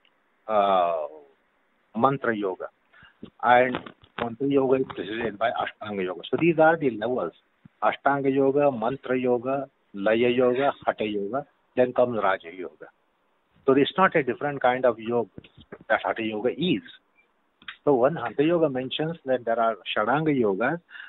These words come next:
it is already after Ashtanga, Mantra Yoga, Laya Yoga, according to the Upanishads. And therefore, Yama Niyamas are very much integral to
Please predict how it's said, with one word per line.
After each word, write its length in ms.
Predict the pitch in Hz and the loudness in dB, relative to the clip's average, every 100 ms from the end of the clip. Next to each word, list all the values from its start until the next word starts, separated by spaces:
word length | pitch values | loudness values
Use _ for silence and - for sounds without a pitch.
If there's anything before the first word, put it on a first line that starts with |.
| - | -8
it 140 | 160 160 | -2 0
is 120 | 156 | 0
already 520 | 127 120 123 185 202 - _ | 0 -4 0 0 0 -2 _
after 560 | 127 175 - 170 185 185 _ _ _ _ _ _ _ - | 2 4 4 2 2 0 _ _ _ _ _ _ _ -6
Ashtanga, 560 | 107 - 143 143 151 190 _ _ _ _ _ _ _ _ _ _ | -6 2 2 2 -2 -6 _ _ _ _ _ _ _ _ _ _
Mantra 360 | 107 127 131 143 | -2 0 0 2
Yoga, 400 | 143 139 160 - _ _ | 4 2 0 -6 _ _
Laya 320 | 110 123 147 131 | 2 6 6 4
Yoga, 340 | 110 101 131 - _ _ _ | 2 -4 -8 -14 _ _ _
according 400 | - - 147 147 | 0 4 4 4
to 120 | 156 156 | -2 -2
the 100 | 175 | -2
Upanishads. 520 | - 147 120 - - - - - _ _ _ _ _ _ _ _ | -2 -6 -6 -12 -14 -20 -20 -20 _ _ _ _ _ _ _ _
And 160 | 123 131 | 0 4
therefore, 400 | 139 147 202 190 | 4 4 0 -2
Yama 300 | 135 123 156 | 0 0 0
Niyamas 400 | 175 185 175 180 | 0 0 0 0
are 120 | 170 143 | 0 0
very 220 | 143 175 | 2 2
much 160 | 185 - | 0 -2
integral 460 | 143 131 180 180 170 | -6 -2 0 2 0
to 320 | 165 170 156 | 0 -2 -4